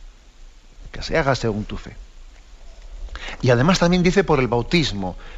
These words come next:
por la fe y por el bautismo. Porque el bautismo añade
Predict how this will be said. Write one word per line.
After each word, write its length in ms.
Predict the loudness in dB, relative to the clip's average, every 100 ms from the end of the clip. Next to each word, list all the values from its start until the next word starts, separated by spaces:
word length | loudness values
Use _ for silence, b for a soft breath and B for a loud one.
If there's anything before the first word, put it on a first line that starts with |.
| B
por 160 | 0 4
la 120 | 2
fe 240 | 2 4 4
y 60 |
por 180 | 4 0
el 80 | 2
bautismo. 580 | 0 0 0 0 -6 -8 -16 -16 B B B B B B -20 -18 -10 2
Porque 580 | 4 6 4 4 0 -18 -20 -16 -2
el 140 | 2 6
bautismo 560 | 4 6 2 4 2 2
añade 500 | 2 4 4 2